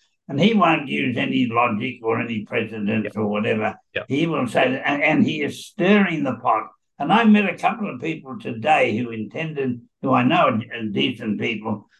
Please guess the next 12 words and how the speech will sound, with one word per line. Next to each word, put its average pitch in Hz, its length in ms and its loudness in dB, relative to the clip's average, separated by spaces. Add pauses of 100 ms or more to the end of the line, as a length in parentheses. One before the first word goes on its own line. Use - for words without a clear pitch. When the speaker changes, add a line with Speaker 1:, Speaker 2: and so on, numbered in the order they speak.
(260)
Speaker 1:
who 135 100 0
intended 127 560 0
to 123 60 -2
vote 127 300 2
yes. 135 200 -2
They're 131 140 0
now 165 240 2
voting 135 440 2
no 135 300 0
'cause 113 240 -6
they 123 220 -4
say 131 480 -4